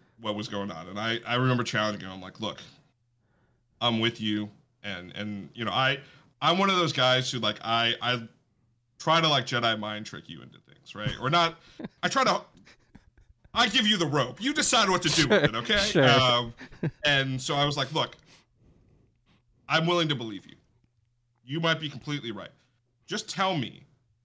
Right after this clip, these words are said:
Speaker 1: how long do you think it'll take before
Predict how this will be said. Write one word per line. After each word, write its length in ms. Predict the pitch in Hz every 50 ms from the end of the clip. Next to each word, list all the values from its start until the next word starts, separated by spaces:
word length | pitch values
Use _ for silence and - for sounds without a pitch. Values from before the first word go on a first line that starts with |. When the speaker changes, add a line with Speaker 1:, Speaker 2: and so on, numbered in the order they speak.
| _ _
Speaker 1:
how 160 | 165 175 202
long 320 | 226 226 220 214 202 190 175
do 60 | 156 156
you 60 | 143
think 200 | 139 156 139 127
it'll 180 | 131 117 104 98
take 420 | - - 120 98 60 - - - _ _ _ _ _ _ _ _ _ _ _
before 1000 | - 123 120 - - 151 151 147 143 135 131 127 127 120 117 117 117 117 107 -